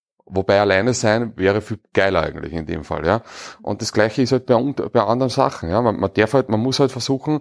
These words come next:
nicht aufzugeben, sondern immer mehr in die richtige Richtung zu gehen, ja. Das, das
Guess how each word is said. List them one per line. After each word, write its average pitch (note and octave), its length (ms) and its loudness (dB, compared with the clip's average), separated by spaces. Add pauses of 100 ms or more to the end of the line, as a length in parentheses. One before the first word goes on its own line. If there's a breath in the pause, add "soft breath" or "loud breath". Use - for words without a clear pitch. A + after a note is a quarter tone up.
(300 loud breath)
nicht F#2 100 0
aufzugeben, B2 520 2
sondern B2+ 260 0
immer E3 160 2
mehr A#2+ 140 2
in A#2 80 0
die A#2+ 60 2
richtige A#2 280 -2
Richtung A#2 260 -4
zu - 120 -6
gehen, D2+ 200 -6
ja. A2 180 4 (480 loud breath)
Das, - 240 -6
das - 360 -10